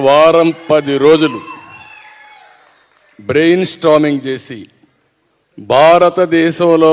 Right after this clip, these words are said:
ఉండే నిష్ఠాతులందరినీ పిలిపించి, హైటెక్ సిటీ, హైటెక్ని ప్రమోట్ చేయాలి, ఏం చేస్తే బాగుంటుందో చెప్పమంటే అందరం ఆలోచించిన తర్వాత ఆ రోజు నిర్ణయం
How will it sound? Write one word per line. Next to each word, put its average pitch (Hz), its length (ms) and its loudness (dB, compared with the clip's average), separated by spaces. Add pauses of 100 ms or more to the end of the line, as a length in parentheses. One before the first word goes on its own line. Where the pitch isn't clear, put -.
(120)
ఉండే 156 220 -2 (140)
నిష్ఠాతులందరినీ 156 920 -2
పిలిపించి, 135 460 -10 (1300)
హైటెక్ 180 640 -2
సిటీ, 170 260 -4 (240)
హైటెక్ని 165 640 -6
ప్రమోట్ 151 300 -2 (100)
చేయాలి, 139 360 0 (1000)
ఏం 190 120 2 (120)
చేస్తే 180 320 -2 (120)
బాగుంటుందో 151 460 -2 (100)
చెప్పమంటే 143 500 -6 (760)
అందరం 165 640 -2 (140)
ఆలోచించిన 139 540 -4
తర్వాత 143 320 -4 (1300)
ఆ 113 100 -6 (100)
రోజు 135 240 0
నిర్ణయం 117 340 -6